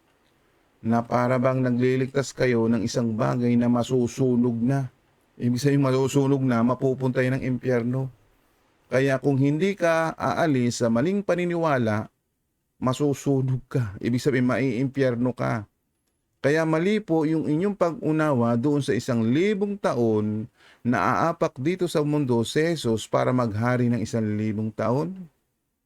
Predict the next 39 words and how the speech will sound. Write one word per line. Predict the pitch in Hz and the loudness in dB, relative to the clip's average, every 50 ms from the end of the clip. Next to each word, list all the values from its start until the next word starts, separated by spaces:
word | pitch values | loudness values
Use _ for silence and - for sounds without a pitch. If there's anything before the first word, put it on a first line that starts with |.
| _ _ _ | _ _ _
So, | - - - 131 151 | -10 -4 -2 0 2
yan | 190 196 180 | 2 0 0
ang | 180 170 151 | -2 -2 -2
ating | 156 156 151 - 151 143 - - | -2 -2 -2 -2 -4 -4 -4 -4
itutuloy | 139 - 135 131 117 - 127 117 113 113 123 | -4 -2 -2 -2 0 0 0 2 2 2 0
sa | 117 - - - 110 104 101 - _ _ | 0 -2 -4 -6 -4 -4 -6 -8 _ _
part | - 139 143 143 143 - | -2 0 0 0 -2 -4
two | - 165 147 - | -4 -4 -4 -2
po | - 120 113 - - - | 0 0 0 0 -2 -4
doon | 107 113 110 113 113 | -2 -2 -2 -2 -2
sa | - - 80 98 107 104 | -2 -2 -2 -2 -2 -4
ating | - - 107 - - - - | -4 -4 -6 -6 -6 -4 -2
unang | 135 139 135 131 127 123 120 113 | 0 0 0 0 0 0 0 0
naging | 107 107 101 104 101 101 101 95 | -2 -2 -2 -2 -2 -2 -2 -4
discussion. | 107 - - - - - - - - - - - - - _ _ _ _ _ _ - - - - _ _ - | -4 -6 -8 -10 -14 -14 -14 -14 -14 -14 -14 -14 -14 -18 _ _ _ _ _ _ -20 -20 -20 -20 _ _ 0
Kaya | 151 160 170 | 0 0 2
salamat | 156 202 190 196 196 196 202 196 | 2 2 2 2 2 0 0 0
naman | 190 196 190 196 185 | 0 0 0 0 0
sa | - | 0
iyo, | 175 156 160 156 151 160 170 | 0 2 2 2 2 2 2
Ryan | 160 156 143 147 147 143 | 2 2 2 2 2 2
Abeo, | 147 135 143 143 139 135 127 | 0 2 2 2 2 2 2
dahil | 117 120 117 117 120 120 117 113 110 110 110 110 113 - _ _ - _ _ _ - 120 | 2 2 2 2 2 2 2 0 0 -2 -2 -4 -8 -12 _ _ -20 _ _ _ -4 -2
nakapagbigay | 120 120 127 135 135 135 127 120 123 131 123 123 113 | -2 -2 0 0 0 0 0 0 0 0 2 2 2
ulit | 117 123 120 120 117 | 2 2 0 0 0
tayo | 123 123 120 120 120 120 | 0 2 2 2 2 2
ng | 113 113 113 113 113 | 2 0 0 0 0
magandang | 113 110 113 110 110 107 110 110 | 0 0 0 0 0 -2 -2 -4
paliwanag | 110 - 110 113 113 123 147 160 160 156 151 151 147 131 | -2 -2 0 0 0 0 0 0 0 0 0 0 -2 -2
sa | 120 - 127 | -2 -2 -2
inyong | 117 117 117 113 113 113 113 | 0 0 0 0 0 -2 -2
mga | 110 | -4
komento | - - 113 117 147 160 160 143 135 127 127 135 139 - _ _ _ _ _ _ - | -2 -2 -2 0 0 0 0 0 0 -2 -2 -2 -4 -8 _ _ _ _ _ _ -12
na | - - 165 151 147 | -6 -4 -2 0 0
alam | 175 175 175 170 - | 0 0 0 0 0
ko | 170 165 - | -4 -2 0
po | - 160 156 | 0 0 2
na | 151 151 143 139 139 135 135 127 | 2 2 2 2 2 2 0 2
lumilihis | 127 135 147 156 160 160 160 156 156 151 151 151 - | 2 2 2 2 2 2 2 2 2 2 2 0 0